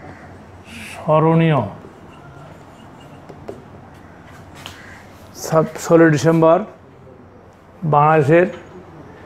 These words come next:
বিজয় দিবস হিসেবে স্মরণীয় হয়ে আছে বাংলার ইতিহাসে।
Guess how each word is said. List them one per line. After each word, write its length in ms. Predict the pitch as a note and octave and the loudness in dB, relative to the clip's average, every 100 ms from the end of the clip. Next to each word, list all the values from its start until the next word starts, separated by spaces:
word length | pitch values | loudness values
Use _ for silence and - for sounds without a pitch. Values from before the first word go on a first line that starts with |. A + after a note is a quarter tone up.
| - - - - - D3 C3+ | -20 -20 -20 -20 -10 -2 2
বিজয় 260 | D#3+ F3 E3+ | 6 6 6
দিবস 160 | E3 C#3 | 4 4
হিসেবে 220 | D3+ D#3+ D3 | 4 4 4
স্মরণীয় 320 | D#3 D#3 E3 D#3 | 2 2 2 4
হয়ে 140 | E3+ | 4
আছে 160 | D#3+ E3+ G3+ - - - - - - - | 4 2 2 -6 -20 -20 -20 -20 -12 -2
বাংলার 260 | D3 D3+ D3+ C3+ | 0 2 2 2
ইতিহাসে। 420 | D#3 D#3 E3 | 2 4 4